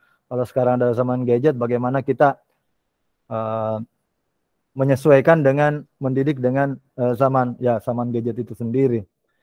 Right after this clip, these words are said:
Kemudian ada trikon, eh, continue, yaitu melestarikan atau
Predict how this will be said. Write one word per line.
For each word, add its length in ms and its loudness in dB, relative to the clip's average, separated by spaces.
Kemudian 560 2
ada 240 4
trikon, 640 2
eh, 640 -6
continue, 640 0
yaitu 240 -10
melestarikan 640 -2
atau 480 0